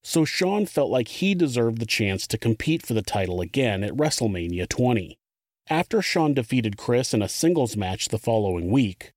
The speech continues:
Stone Cold Steve Austin announced that Triple H would defend his championship title at a triple threat match against Chris Benoit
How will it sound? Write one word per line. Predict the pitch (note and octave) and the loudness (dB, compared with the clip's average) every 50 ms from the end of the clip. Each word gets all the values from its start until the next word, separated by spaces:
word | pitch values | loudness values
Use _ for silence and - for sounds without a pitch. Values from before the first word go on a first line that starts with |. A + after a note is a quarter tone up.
| _ _ | _ _
Stone | - - - - F3+ F#3+ G3+ G3+ | -8 -4 0 2 2 2 2 2
Cold | - G#3+ G#3 G#3 F#3 | 2 2 2 2 2
Steve | - - - D#3+ D3 C3 | -2 0 2 2 4 4
Austin | C3 B2+ C3+ D3 C#3 - - A#2+ G#2 | 4 4 4 2 0 0 0 0 0
announced | G#2 G2 G2 G2 G2 G2+ G2+ - - - | 2 2 0 2 0 0 -2 -2 -2 -4
that | G#2 - | -2 -2
Triple | - - A#2 A2 - G2 G#2 A#2+ | -2 -2 -2 -2 -2 0 0 2
H | B2 A2 G2+ - - | 2 2 0 -2 -2
would | A2 A2+ G#2+ | -4 -2 -2
defend | A#2+ A#2 - - E3+ F3 F#3+ F3 | -2 -2 0 0 0 0 2 0
his | G#3+ A3 - | -2 -4 -4
championship | - - - E3 D3+ D3+ - D3 C3+ - - C3 A2+ - | -4 -2 2 2 2 4 4 2 2 2 0 -2 -4 -4
title | - - C#3 C#3+ C#3+ B2+ A2 F#2+ F#2+ G2+ | -2 0 2 2 2 2 2 0 0 0
at | - A#2 A#2 | 0 0 0
a | A2+ | 0
triple | - - - F#3 F3+ - G#3+ G3+ | 0 -2 -2 0 0 0 0 -2
threat | - - E3 D#3 D#3 - - | -2 -2 -2 -2 0 0 2
match | A#2+ G#2+ G2 F#2 G2 - - - | 0 2 0 0 -2 -2 -2 -2
against | - A2+ G#2 A2+ G#2+ - - - | 0 2 2 0 0 0 -4 -6
Chris | - - D3 D3+ - | -2 0 0 0 0
Benoit | - - E3+ E3 E3 C#3 A2+ A2 G#2 G2+ G#2 G#2 | 0 0 2 4 4 4 4 4 2 2 0 0